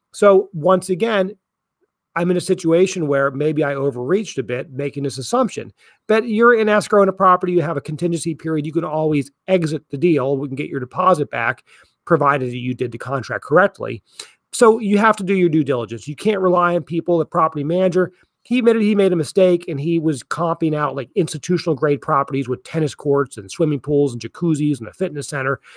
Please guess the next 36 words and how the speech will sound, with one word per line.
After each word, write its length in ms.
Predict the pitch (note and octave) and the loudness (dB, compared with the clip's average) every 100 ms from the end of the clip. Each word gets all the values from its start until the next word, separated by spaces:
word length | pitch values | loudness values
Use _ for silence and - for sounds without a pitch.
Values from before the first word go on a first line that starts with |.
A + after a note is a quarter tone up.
| - - _ - | -20 -20 _ 2
And 80 | |
he 80 | G#3+ | 6
later 260 | A3 G#3+ F#3+ | 8 8 8
realized 460 | F#3+ F#3 E3 E3 | 8 8 6 2
that 80 | D#3 | 0
he 100 | C#3+ | 0
didn't 240 | D#3+ D3 C3+ | 2 2 0
have 300 | D#3 D3+ - | -4 -4 -4
all 280 | E3+ F3 | -4 -2
the 140 | D#3 C#3+ | -2 -4
research 720 | D3+ C3+ G3 G3 C#3+ C#3+ - _ _ | -6 -4 -4 -2 -4 -4 -8 _ _
for 140 | - | 0
the 80 | G#3+ | 2
buildings 420 | E3 G3+ G3+ G3+ | 4 4 4 0
literally 440 | F3+ E3 G3 G3 F#3 | 0 2 4 4 2
right 340 | C#3 D#3 D#3 | -2 -2 -4
next 300 | D3+ - - | -8 -10 -10
door. 240 | C3+ F#2+ _ _ _ - | -8 -8 _ _ _ -4
'Cause 80 | G3+ | 2
that's 180 | B3+ | 2
what 140 | D4 C4+ | 2 -4
tenants 340 | A3+ C#4+ D4 | -2 0 -2
are 40 | G3 | -2
gonna 180 | D3+ | -4
do. 220 | A2+ G#2 - _ - | -4 -10 -14 _ -4
They're 100 | G3 | 2
gonna 160 | B3 | 2
drive 320 | G#3 G3 G3+ G3+ | 4 4 4 6
around 220 | G#3 G3 | 6 4
the 40 | |
street 240 | - A3 G#3+ | 0 -2 -2
and 100 | E3+ | -2
they're 60 | |
gonna, 220 | E3 F3+ | 0 2
like, 200 | F3+ F3 | 4 2
look 300 | D#3 D#3+ F#3+ | 0 -2 -2